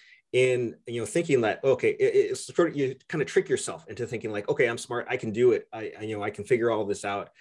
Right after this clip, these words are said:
And you get yourself into this situation,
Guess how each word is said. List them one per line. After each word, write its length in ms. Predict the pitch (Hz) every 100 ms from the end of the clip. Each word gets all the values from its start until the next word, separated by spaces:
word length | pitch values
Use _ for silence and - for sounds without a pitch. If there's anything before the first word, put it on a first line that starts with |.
| - _ -
And 380 | 113 113 110 -
you 480 | 101 107 107 101 95 -
get 220 | 107 143 143
yourself 340 | - 120 -
into 240 | 127 127
this 200 | 113 101
situation, 680 | - 104 101 95 92 101 95